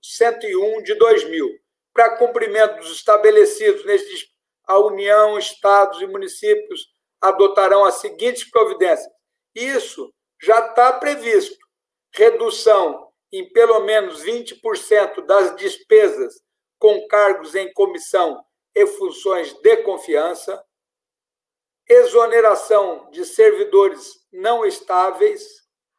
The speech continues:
e se as medidas adotadas com base no parágrafo anterior não forem suficientes para assegurar o cumprimento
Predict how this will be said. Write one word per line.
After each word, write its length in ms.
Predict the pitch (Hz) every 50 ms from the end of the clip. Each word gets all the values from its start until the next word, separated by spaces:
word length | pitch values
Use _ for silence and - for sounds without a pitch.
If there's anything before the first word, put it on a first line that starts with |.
| _ _ _ _ _ _ _ _ _ _ _ _ _ _ _ _ _ _ _ _ _
e 80 | 226 220
se 220 | 202 - - 269
as 200 | 277 269 254 -
medidas 540 | 269 262 254 254 254 254 254 254 254 214 233
adotadas 720 | 240 240 - 240 - 466 - 202 190 185 - 214 202 -
com 280 | - - 226 208 185 -
base 580 | 180 220 233 226 208 - - - 131 117 110 _ _ _ _ _ _ _ _ -
no 160 | 190 185 -
parágrafo 520 | 202 196 196 208 220 226 220 220 - 226
anterior 580 | 220 214 - 220 208 208 196 185 170 160 156 165
não 200 | 190 226 240 233
forem 380 | - - - 226 220 196 185
suficientes 720 | 170 - - 196 185 - - - - 196 180 165 - -
para 240 | - - 190 180 175
assegurar 500 | 165 - - 196 170 165 170 170 165 156
o 140 | 156 - -
cumprimento 680 | - 220 233 233 - 214 208 185 180 185 170 147 -